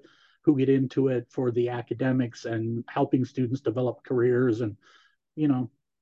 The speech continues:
changing campus culture. There's lots of reasons that institutions, we talk about this in the book, why do institutions get involved in esports? And then there's those different forms,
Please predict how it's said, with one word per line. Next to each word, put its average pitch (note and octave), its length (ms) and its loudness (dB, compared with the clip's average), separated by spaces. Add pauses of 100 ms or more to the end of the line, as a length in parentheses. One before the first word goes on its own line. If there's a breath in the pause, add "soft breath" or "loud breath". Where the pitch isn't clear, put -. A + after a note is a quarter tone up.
(680)
changing D#3+ 400 0
campus C#3 380 -2
culture. B2+ 480 -4
There's D3 260 0
lots B3+ 200 0
of D3 120 2
reasons C3 540 0
that B2+ 140 -4
institutions, C3 760 -4
we D#3+ 80 2
talk - 260 -6
about A2+ 200 -10
this A2+ 160 -8
in B2+ 80 -6
the B2+ 60 -6
book, - 300 -6
why C3 160 -4
do C3 160 -2
institutions A2+ 640 -10
get - 200 -10
involved A2 340 -10
in A2 100 -16
esports? - 520 -14 (2250)
And D#3 180 2
then E3+ 180 4
there's E3+ 240 8
those E3+ 240 2
different D#3+ 300 -4
forms, A#2+ 500 -6